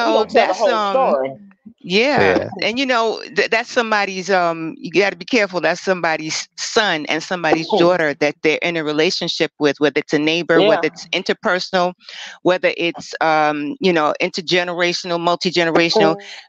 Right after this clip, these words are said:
Speaker 2: You're talking about, again, accountability and where does it stop? And also, too, remind, just being mindful tonight, uh, I just
Speaker 1: Mm-hmm.
Speaker 2: need to pop a little scripture in there.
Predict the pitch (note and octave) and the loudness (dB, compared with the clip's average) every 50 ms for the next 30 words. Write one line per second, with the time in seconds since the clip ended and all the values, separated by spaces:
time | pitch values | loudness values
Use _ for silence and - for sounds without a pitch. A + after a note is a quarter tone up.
0 | - - G3+ - - - F3+ F3 F3+ - F#3 F3 E3 E3+ E3 D#3+ - - D#3+ D#3+ | -2 -2 -2 0 2 2 2 2 0 -2 -6 -6 -2 -2 -2 -2 -2 -2 -4 -6
1 | D3+ - F3+ F#3 F3 E3 E3+ - - G3 D#3+ D#3 D3+ D3 C3+ F3 F3+ F#3+ F#3+ F3 | -6 -4 -2 -2 0 -2 -2 -2 -2 0 0 0 -2 -4 -2 2 2 4 4 4
2 | E3 E3 - - - D3 D3 D3 C#3+ E3+ E3+ E3+ E3+ D#3 - - C#3+ - - - | 4 2 0 0 -2 -2 -2 2 2 2 2 2 0 -2 -4 -4 -6 -6 -8 -8
3 | - - E3+ D#3 D3+ C3+ - _ - - - - - - F#3+ G3 F#3 - F3 G#3+ | -4 -2 -2 0 0 -2 -4 _ -16 -20 -20 -16 -8 -4 -4 -4 -2 0 0 0
4 | A#3 B3 - - G#3+ F3+ E3+ F3+ - - - - D4 B3+ G#3+ F#3+ F#3 F3+ F#3+ G#3+ | 0 0 0 0 2 2 0 0 -2 -2 0 2 4 4 4 4 4 4 2 0
5 | A3+ C4 C#4 A#3 G3+ - - - A3+ B3+ - - F3 G3 A3+ A3+ G#3 F#3+ F#3 G#3+ | 0 0 -2 -4 -6 -4 -2 -2 -2 -2 -4 -6 -2 0 2 2 2 0 0 0
6 | A3+ A3+ A#3+ A#3 _ - F3+ F#3 F3+ - - - - F3 D#3+ E3 F3 F3 E3+ E3+ | 0 0 -2 -2 _ 0 2 2 2 2 0 -2 -4 -2 -2 -2 -2 -2 -2 -4
7 | E3 - - G3 G3 - _ _ _ _ _ _ - - E3+ E3+ F3 D#3+ D#3+ E3 | -6 -10 -12 -14 -14 -14 _ _ _ _ _ _ -4 -2 0 2 4 4 4 4
8 | F3 F3 F3+ A#3+ A#3 G#3 - - A#3 A3 G3 - G#3 F#3+ G3 G3 - - - A#3+ | 4 2 0 -2 -4 -6 -4 -2 -2 -2 -2 -2 0 0 0 0 0 0 -2 -2
9 | - - A3 G3 F#3 F#3 F#3 F3+ F3+ F3 E3+ F3+ | 0 2 2 2 2 2 0 0 2 0 0 -2